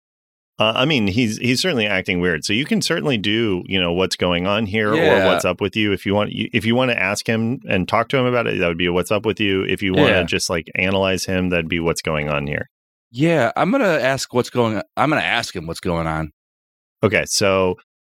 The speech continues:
Speaker 1: uh, that sounds like a what's up with you then. Um, go ahead and roll plus charm.
Speaker 2: Okay. Uh, ten.
Speaker 1: A ten.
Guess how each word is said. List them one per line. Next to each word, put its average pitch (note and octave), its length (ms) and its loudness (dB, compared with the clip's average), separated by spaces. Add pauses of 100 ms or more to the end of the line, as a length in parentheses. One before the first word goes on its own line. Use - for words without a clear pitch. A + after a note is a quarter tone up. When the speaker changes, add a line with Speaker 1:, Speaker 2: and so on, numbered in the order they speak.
(140)
Speaker 1:
uh, F#2+ 220 2
that C3 180 0
sounds D#3+ 300 -2
like C3+ 140 -2
a A#2 80 2
what's G#2+ 260 0
up G2 160 -2
with F#2 160 -2
you F2+ 140 0
then. F2 420 -2
Um, E2 540 -2 (960)
go C3+ 180 2
ahead B2 500 0
and F#2 840 -2
roll G#2+ 240 2
plus A#2 240 0
charm. F2 540 -4 (280)
Speaker 2:
Okay. G2 640 0 (1900)
Uh, G#2+ 220 2
ten. C#3+ 440 0 (360)
Speaker 1:
A - 80 -2
ten. G2 460 -2